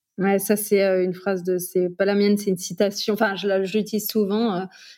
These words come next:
c'est une citation. Alors, je voudrais pas dire de bêtises de quelqu'un de très connu. Maintenant, je, je suis tellement dans les citations, moi, que je sais même plus de la personne.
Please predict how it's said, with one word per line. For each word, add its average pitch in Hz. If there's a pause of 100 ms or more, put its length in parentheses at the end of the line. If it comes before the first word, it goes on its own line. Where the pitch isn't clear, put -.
(120)
c'est -
une 202
citation. 220
Alors, 190
je 180
voudrais 190
pas 185
dire 190
de 185
bêtises 190
de 175
quelqu'un 190
de 175
très -
connu. 196
Maintenant, 190
je, 175
je 170
suis -
tellement 196
dans 196
les 185
citations, -
moi, 185
que 175
je 185
sais 185
même 185
plus -
de 190
la 175
personne. 226